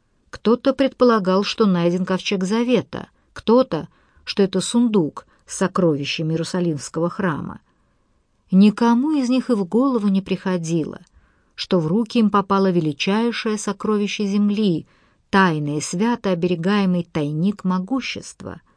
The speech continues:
Кто-то из воинов попытался открыть удивительную находку и умер в страшных мучениях. Король Бодуэн допросил последнего стража.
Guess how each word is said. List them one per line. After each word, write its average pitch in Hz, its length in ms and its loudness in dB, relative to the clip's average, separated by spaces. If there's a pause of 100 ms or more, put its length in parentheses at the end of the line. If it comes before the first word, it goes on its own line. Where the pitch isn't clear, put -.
(360)
Кто-то 302 300 0
из 220 140 2
воинов 220 420 4
попытался 220 680 0
открыть 151 360 -4
удивительную 185 640 0
находку 180 640 0 (240)
и 277 120 4
умер 180 320 2
в - 40 -8
страшных 170 600 -4
мучениях. 170 720 -6 (520)
Король 240 240 2
Бодуэн 220 460 4
допросил 196 500 0
последнего 165 540 -4
стража. 156 580 -6